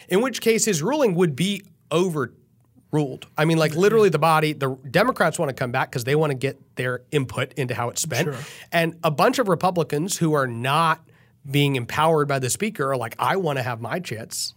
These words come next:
Speaker 1: to do this."
Speaker 2: Yeah.
Speaker 1: Um, we're gonna, ten of us will challenge the ruling, and then there's gonna be an up or down vote
Speaker 2: And then it's
Speaker 1: on
Speaker 2: an
Speaker 1: whether
Speaker 2: up or
Speaker 1: this
Speaker 2: down
Speaker 1: gets
Speaker 2: vote.
Speaker 1: moved. And seventy-six of us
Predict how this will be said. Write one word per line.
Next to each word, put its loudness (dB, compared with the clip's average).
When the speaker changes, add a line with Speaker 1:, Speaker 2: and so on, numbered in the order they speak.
Speaker 1:
to -10
do -8
this." -6
Speaker 2:
Yeah. 0
Speaker 1:
Um, 0
we're 4
gonna, 4
ten 4
of 2
us 4
will 0
challenge 0
the -4
ruling, 0
and 4
then 2
there's 2
gonna 2
be 4
an 4
up 2
or 0
down 2
vote 4
Speaker 2:
And 2
then 4
it's 6
Speaker 1:
on 4
Speaker 2:
an 4
Speaker 1:
whether 6
Speaker 2:
up 6
or 6
Speaker 1:
this 2
Speaker 2:
down 0
Speaker 1:
gets 0
Speaker 2:
vote. -20
Speaker 1:
moved. 2
And 2
seventy-six 0
of 0
us 0